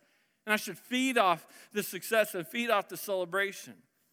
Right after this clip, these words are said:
See, the problem is so many times we look for encouragement for other peop-, from other people. We want other people to come around and encourage us, but you can't wait for other people to encourage you. Sometimes you just gotta preach to yourself and encourage yourself and say,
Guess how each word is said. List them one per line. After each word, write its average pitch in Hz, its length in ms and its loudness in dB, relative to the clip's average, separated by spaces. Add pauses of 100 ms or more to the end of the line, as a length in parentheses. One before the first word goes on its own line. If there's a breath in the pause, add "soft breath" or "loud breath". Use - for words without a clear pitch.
(320)
See, 196 80 -14
the 175 60 -12
problem 208 360 4
is 190 180 -4
so 202 200 -6
many 196 200 -6
times 196 400 -2
we 202 120 -6
look 202 200 0
for 190 140 -8
encouragement 170 560 -2
for 180 140 -4
other 170 180 0
peop-, 220 400 -8
from 190 220 -4
other 175 180 -2
people. 165 460 -8 (420)
We 208 80 -2
want 220 100 6
other 214 180 8
people 202 280 -2
to 175 60 -8
come 202 220 -2
around 196 160 2
and 180 40 -4
encourage 208 440 2
us, 175 160 -2
but 175 200 -2 (380 soft breath)
you 269 200 2
can't 277 320 2
wait 262 300 6
for 220 120 0
other 214 220 4
people 214 300 -4
to 202 60 -4
encourage 202 600 0
you. 117 220 -8 (560)
Sometimes 285 500 6
you 247 100 -2
just 269 220 -2
gotta 208 280 8
preach 254 440 -2
to 254 80 -2
yourself 240 600 0
and 202 100 -4
encourage 240 580 4
yourself 220 560 2
and 185 120 -6
say, 226 100 -2